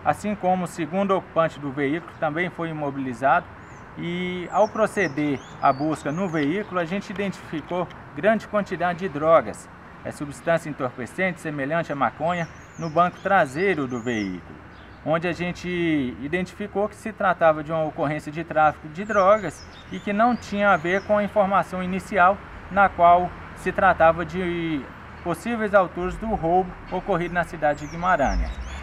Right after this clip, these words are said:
Foi apreendido, é, aproximadamente trinta quilos e meio de substância entorpecente semelhante de maconha,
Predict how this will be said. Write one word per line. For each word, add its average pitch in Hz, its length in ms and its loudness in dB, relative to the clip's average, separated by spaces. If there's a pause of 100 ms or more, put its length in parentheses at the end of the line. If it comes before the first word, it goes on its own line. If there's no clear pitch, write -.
(220)
Foi 240 140 2
apreendido, 185 840 2 (420)
é, 147 560 2
aproximadamente 175 960 0
trinta 190 320 -4
quilos 196 400 -8
e 180 80 -4
meio 156 300 0
de - 140 -18
substância 143 560 -6
entorpecente 139 680 -6
semelhante 135 540 -6
de 123 60 -10
maconha, 156 540 -2